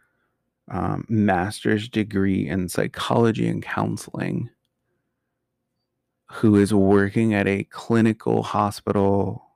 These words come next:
um, dealing with psychiatric patients, who has worked, you know, worked her ass off to do all of these cool things that to me, I mean, I'm a psychology student still. I've not finished my degree. I'm pretty close. I'm, like,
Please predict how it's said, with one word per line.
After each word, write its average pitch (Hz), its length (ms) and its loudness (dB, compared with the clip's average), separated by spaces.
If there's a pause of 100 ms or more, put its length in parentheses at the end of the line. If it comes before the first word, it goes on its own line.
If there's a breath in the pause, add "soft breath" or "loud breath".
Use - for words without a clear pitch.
(200)
um, 92 260 -4
dealing 104 320 2
with 98 160 -2
psychiatric 92 680 -2
patients, - 480 -10
who 104 80 0
has 98 100 0
worked, 101 380 0 (640)
you 104 80 -4
know, 92 220 -6 (320)
worked 123 340 -2
her 98 240 0
ass 107 400 -2
off - 560 -6 (880)
to 104 120 0
do 92 240 -2 (140)
all 123 380 0
of 110 100 0
these 107 220 0
cool 104 340 0
things 101 300 0
that 78 160 -8
to - 120 -16
me, 117 220 0
I 101 60 0
mean, 95 200 -2
I'm 95 260 0
a 143 60 0
psychology 98 880 -2 (340)
student 90 480 -4 (140)
still. 92 440 0
I've 82 220 -2 (140)
not 90 300 -4
finished 107 320 -2
my 92 100 0
degree. 107 560 2 (240)
I'm 156 300 -6
pretty 143 180 2
close. 73 320 -2
I'm, 127 80 -8
like, 135 140 -8